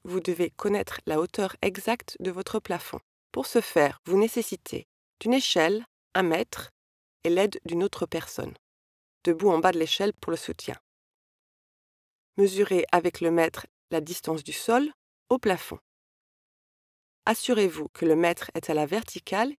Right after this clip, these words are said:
et rigide. Mémorisez ou notez la mesure pour d'autres utilisations. Utilisez cette mesure et le tableau des hauteurs du pôle X et vérifiez si vous nécessitez d'extension.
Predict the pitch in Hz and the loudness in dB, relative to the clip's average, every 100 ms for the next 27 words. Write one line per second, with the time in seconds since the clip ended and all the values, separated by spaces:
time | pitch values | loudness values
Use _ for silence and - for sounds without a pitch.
0 | - 233 214 - 156 - - _ _ - | -2 0 0 -2 -8 -10 -20 _ _ 6
1 | 214 254 254 226 - 180 - 165 175 220 | 8 8 4 0 0 -2 -2 -2 0 0
2 | - 233 185 165 151 160 208 233 - _ | 0 2 2 0 -2 -2 -4 -4 -16 _
3 | - 170 165 220 - 175 202 - 185 190 | -8 -2 0 -2 -4 -6 -6 -6 -6 -4
4 | 170 - - - _ _ _ _ _ _ | -6 -6 -12 -14 _ _ _ _ _ _
5 | _ _ _ _ _ 233 - 220 226 - | _ _ _ _ _ -4 -2 0 0 2
6 | 185 - - 254 214 170 165 226 - 170 | -2 -2 -6 0 0 0 -2 -2 0 -2
7 | 160 208 208 240 - 175 175 185 254 233 | 0 -2 2 2 2 0 0 2 0 0
8 | 196 175 147 - - - 170 226 208 180 | -2 -2 -2 -6 -14 -6 2 4 4 -2
9 | - 220 - - 165 175 196 - 233 180 | -4 -4 -6 -10 -4 -2 -2 -2 -4 -6
10 | 233 214 - - 170 - - | -4 -4 -4 -6 -8 -8 -12